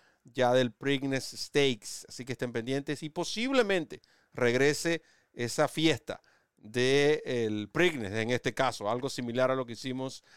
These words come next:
al Kentucky Derby, pero de nuevo, manténganse en sintonía de, eh, D R F, donde nosotros estaremos, eh, de-, informándoles sobre nuestras próximas transmisiones. Seguro,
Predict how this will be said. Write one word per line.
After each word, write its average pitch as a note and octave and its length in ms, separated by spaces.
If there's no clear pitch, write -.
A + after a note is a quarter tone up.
al A2+ 160
Kentucky C3 400
Derby, C#3+ 180
pero D3 200
de C#3+ 60
nuevo, C#3 280
manténganse C#3 580
en C#3 60
sintonía C3 640
de, B2+ 400
eh, A#2 100
D B2 220
R A#2+ 240
F, C#3 180
donde A2+ 340
nosotros A2 380
estaremos, A2+ 460
eh, A2 260
de-, - 160
informándoles B2+ 720
sobre A2+ 300
nuestras A#2 380
próximas B2 680
transmisiones. A2 640
Seguro, C#4 600